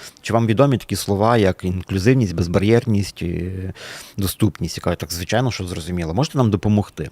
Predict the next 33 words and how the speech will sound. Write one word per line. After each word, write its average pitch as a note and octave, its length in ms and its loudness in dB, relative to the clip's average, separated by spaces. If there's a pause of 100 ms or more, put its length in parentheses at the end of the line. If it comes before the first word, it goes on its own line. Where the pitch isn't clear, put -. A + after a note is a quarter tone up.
(140)
Виявилося, D3+ 340 0
що - 100 -6
це B2 220 -2
є, A2+ 300 2
е, G2 220 -4
анкета, G#2 500 0
яку G#2 160 -4
треба G2+ 220 -2
було G2 280 -2
провести, G2 540 0
аудит G#2+ 580 4 (240)
військових A2 400 0
частин D#3+ 460 -4
управління B2+ 600 -2
нашого G#2+ 440 -4
західного G2 560 -4 (460)
на A#2 180 2
безбар'єрність, A2 920 0
е, G2 180 -2
доступності G2+ 580 -4
послуг - 600 -2 (200)
соціального A2+ 520 0
захисту F#2+ 560 -2
ветеранів F#2 540 -2
та - 100 -6
ветеранок. D#2+ 600 -4 (720)
І G#2 680 2
на A2 100 -2
це G3+ 120 0
давався C3 300 2
якийсь - 140 -6
певний A2+ 280 2
термін. - 400 -6